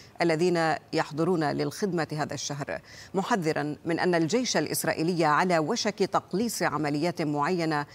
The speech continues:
عملياته العسكرية الأولى مرة في تاريخه. ووفق التقرير، فقد أكد ثلاثة مسؤولين إسرائيليين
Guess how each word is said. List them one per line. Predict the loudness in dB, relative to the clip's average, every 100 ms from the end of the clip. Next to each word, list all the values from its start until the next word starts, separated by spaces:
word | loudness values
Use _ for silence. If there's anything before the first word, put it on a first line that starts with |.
| -20 -10 -2
عملياته | 0 2 0 0
العسكرية | 0 0 0 2 2
الأولى | 2 4 4
مرة | 4 2 2 0
في | 0 0
تاريخه. | 0 0 -2 -2 -4 -6 -16 -20 -4
ووفق | 2 4 4 0 -2
التقرير، | -2 0 -2 0 0 4 4 4 0
فقد | -2 -2 -2
أكد | -2 0 0 0
ثلاثة | 2 2 0 -2 -2 -2
مسؤولين | -2 -2 0 2 0
إسرائيليين | -2 -2 -2 0 0 2 2 2